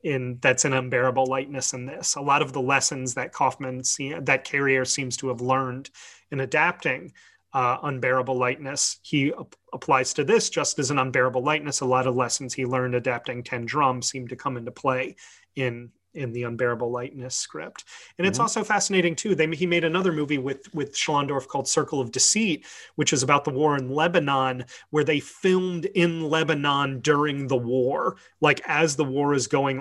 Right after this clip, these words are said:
Speaker 1: on around them, they're filming there. And it has that same kind of real war quality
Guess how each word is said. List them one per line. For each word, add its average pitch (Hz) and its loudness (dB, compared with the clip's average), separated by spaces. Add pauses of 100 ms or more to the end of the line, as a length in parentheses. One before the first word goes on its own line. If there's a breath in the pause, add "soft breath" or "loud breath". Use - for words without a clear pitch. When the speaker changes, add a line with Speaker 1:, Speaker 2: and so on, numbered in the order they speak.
(100)
Speaker 1:
on 143 2
around 139 2
them, 139 2 (300 loud breath)
they're 131 2
filming 135 0
there. 139 2 (320 loud breath)
And 147 2
it 156 0
has 156 0
that 143 0
same 170 2
kind 147 0
of 120 0
real 143 2
war 131 2
quality 127 0